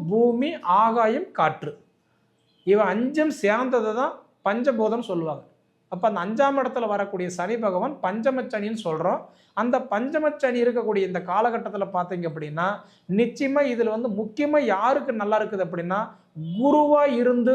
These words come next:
ஒரு வா-, நம்ம ஒரு விஷயத்தை கத்துக் கொடுக்குறோம் பாத்தீங்களா மத்தவங்களுக்கு,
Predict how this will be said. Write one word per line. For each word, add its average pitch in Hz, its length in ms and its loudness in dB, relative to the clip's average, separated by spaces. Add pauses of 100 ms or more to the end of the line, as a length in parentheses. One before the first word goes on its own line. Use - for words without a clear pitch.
(120)
ஒரு 196 180 2
வா-, 208 260 2
நம்ம 196 180 0 (180)
ஒரு 196 140 2
விஷயத்தை 240 360 -8
கத்துக் 208 220 0
கொடுக்குறோம் 226 280 -2
பாத்தீங்களா 196 360 -2
மத்தவங்களுக்கு, 175 640 -4